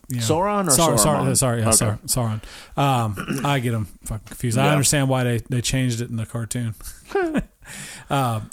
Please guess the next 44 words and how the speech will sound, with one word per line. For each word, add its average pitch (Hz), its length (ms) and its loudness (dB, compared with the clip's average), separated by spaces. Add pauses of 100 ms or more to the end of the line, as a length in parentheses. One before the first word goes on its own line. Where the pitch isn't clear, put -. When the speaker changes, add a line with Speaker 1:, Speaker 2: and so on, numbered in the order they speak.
(160)
Speaker 1:
but 135 380 0 (200)
he, 135 280 0
he 156 120 4
looks 147 180 2
like 139 160 2
an 131 80 0
angry 131 400 0
Eminem, 113 460 0
which 156 280 2 (260)
no 151 180 4
one, 202 320 0 (500)
we 143 180 2
don't 151 300 2
know 160 160 4
if 147 80 2
that's 147 220 2
him 156 80 4
Speaker 2:
The 139 80 4
Speaker 1:
for 120 80 2
Speaker 2:
rapper, 117 160 4
Speaker 1:
sure. 139 240 4
Speaker 2:
not 98 180 0
the 104 80 -2
candy. 90 600 -4
Speaker 1:
Yeah. 127 420 2
<laughs> - 0 - (600)
Yeah, 151 280 2
he 143 100 6
looks 120 160 0
like 110 140 -2
both. 107 200 -2 (640)
We 139 240 0
don't 170 200 4
know 220 160 4
for 220 160 2
sure 254 420 2
if 208 100 2
that's 139 280 2
him 123 180 2
or 110 60 0
not. 95 260 -2
Speaker 2:
Yeah. 95 280 -2 (440)
Speaker 1:
But 135 320 2 (180)
everything 160 640 2